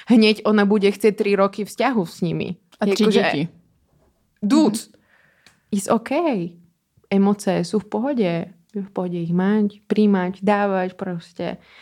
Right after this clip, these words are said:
Speaker 1: Nemusíte sa nebaviť, čo to je, prosím ťa. Akože, ja chápem, že to asi musí byť veľmi ťažké, možno trápne, neviem,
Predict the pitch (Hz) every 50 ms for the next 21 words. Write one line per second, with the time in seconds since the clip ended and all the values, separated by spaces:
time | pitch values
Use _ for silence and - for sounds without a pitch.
0 | - _ - 208 208 220 226 - 226 - 196 - 196 185 185 190 185 170 175 175
1 | 170 165 175 175 - - 202 202 - 220 202 202 190 180 180 185 226 - - 165
2 | 160 165 - - 170 170 170 - 170 170 165 - 196 202 185 180 - - - -
3 | - - - 202 196 214 208 202 233 226 202 - - 196 190 214 202 196 196 -
4 | 214 196 196 190 185 180 185 185 185 - 214 214 208 - - - 180 175 180 180
5 | 180 180 180 175 - 190 196 196 190 - 190 180 175 180 180 190 190 175 170 165